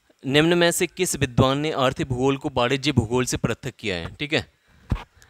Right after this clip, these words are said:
तो ये कौन से विद्वान हैं जिन्होंने इकोनॉमिक ex-, ए, ज्योग्राफी को कमर्शियल ज्योग्राफी से इन-, अलग किया है? ठीक है,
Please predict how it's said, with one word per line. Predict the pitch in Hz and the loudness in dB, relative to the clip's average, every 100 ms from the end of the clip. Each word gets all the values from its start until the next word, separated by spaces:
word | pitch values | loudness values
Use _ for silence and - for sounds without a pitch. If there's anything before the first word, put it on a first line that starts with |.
| _ - | _ -6
तो | 160 | -4
ये | 143 156 | 2 0
कौन | 151 151 156 | 2 0 0
से | 247 | 0
विद्वान | 131 143 147 | 2 2 2
हैं | 151 | 0
जिन्होंने | 143 143 151 147 - _ _ _ _ _ 147 | 0 0 0 -2 -6 _ _ _ _ _ -14
इकोनॉमिक | - 156 170 160 143 | -2 2 4 2 0
ex-, | 131 - 151 | -2 -10 -2
ए, | 135 | -2
ज्योग्राफी | 120 123 123 - 135 | 2 0 0 -2 -2
को | 156 151 | -2 -8
कमर्शियल | - 143 131 127 151 | -6 -2 0 0 -2
ज्योग्राफी | 127 107 104 113 | 0 -2 -2 -4
से | 131 127 - | -4 -6 -8
इन-, | 131 131 _ _ _ _ _ _ - | -14 -14 _ _ _ _ _ _ -2
अलग | 135 147 - | 2 2 0
किया | 113 85 | -4 -4
है? | 85 | -6
ठीक | 135 | -6
है, | 135 | -6